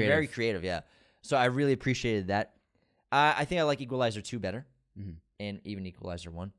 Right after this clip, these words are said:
Speaker 1: but I still had a great time, and I really enjoyed it, and I, I love Denzel, obviously. And, of course, it's in Italy, in Sicilia, in Sicily.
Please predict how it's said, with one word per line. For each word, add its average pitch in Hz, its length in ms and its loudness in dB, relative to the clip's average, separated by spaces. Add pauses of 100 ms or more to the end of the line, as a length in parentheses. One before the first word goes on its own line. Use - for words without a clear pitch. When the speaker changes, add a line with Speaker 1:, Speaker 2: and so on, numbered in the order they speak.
Speaker 1:
but 127 60 2
I - 20 0
still 123 200 -4
had 123 120 -2
a 104 40 -6
great 107 220 -4
time, 87 380 -10
and 101 100 -8
I 101 60 -4
really 107 220 -4
enjoyed 95 300 -4
it, 92 120 -6
and 95 120 -6
I, 90 140 -4
I - 40 -4
love 92 180 -4
Denzel, 92 360 -4
obviously. 104 560 -4 (440)
And, 160 100 -2
of 147 80 -6
course, 190 280 0
it's - 320 -10
in 117 100 -6
Italy, 101 440 -8 (120)
in 95 320 -8
Sicilia, 98 680 -8
in 95 140 -10
Sicily. 95 480 -10